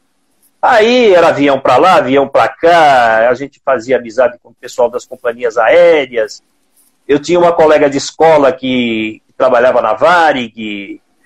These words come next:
e depois ela se tornou aeromoça, e a gente pegou um gosto pela aviação tremendo, sabe?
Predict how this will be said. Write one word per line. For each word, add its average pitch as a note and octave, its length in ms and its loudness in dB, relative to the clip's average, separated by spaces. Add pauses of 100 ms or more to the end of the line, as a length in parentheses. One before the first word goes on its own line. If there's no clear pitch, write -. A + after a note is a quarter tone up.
(400)
e B2+ 520 0
depois C#3 280 0
ela C#3 120 2
se B2+ 140 -12
tornou C3+ 440 0
aeromoça, C3+ 1200 0
e F3+ 140 -4
a G#3+ 40 0
gente A3+ 240 -4
pegou G#3+ 360 -2
um C#3+ 60 -10
gosto E3 420 -4
pela E3 200 0
aviação C#3 460 -4
tremendo, A#2+ 580 -4
sabe? - 420 -6